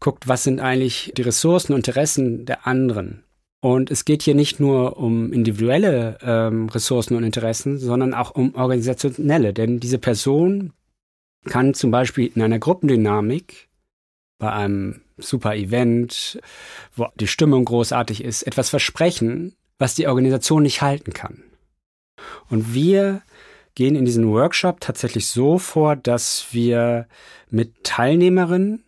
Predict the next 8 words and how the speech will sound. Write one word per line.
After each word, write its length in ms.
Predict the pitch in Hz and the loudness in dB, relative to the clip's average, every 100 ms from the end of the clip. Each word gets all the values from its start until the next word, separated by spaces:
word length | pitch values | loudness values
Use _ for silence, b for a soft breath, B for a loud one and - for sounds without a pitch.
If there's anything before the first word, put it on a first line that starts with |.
| _ - | _ -4
meistens 460 | 110 120 - 107 | -2 0 -2 -4
internationalen 600 | 117 120 113 - 110 107 | -2 -2 0 0 0 0
Studierende 680 | 101 110 98 147 175 165 147 | -2 -6 -2 2 4 2 0
oder 580 | 120 107 110 104 104 104 | 0 0 0 0 -2 -2
Young 240 | 117 113 | 0 0
Professionals, 920 | 110 107 - 151 - 151 160 - - - _ _ _ - | 0 -4 -2 -2 0 0 0 -4 -12 -14 _ _ _ -6
erstmal 640 | 123 135 - 147 139 139 | -2 0 2 2 2 0
analysieren, 920 | 123 123 120 120 113 123 139 131 131 | 0 0 2 2 0 0 2 0 -4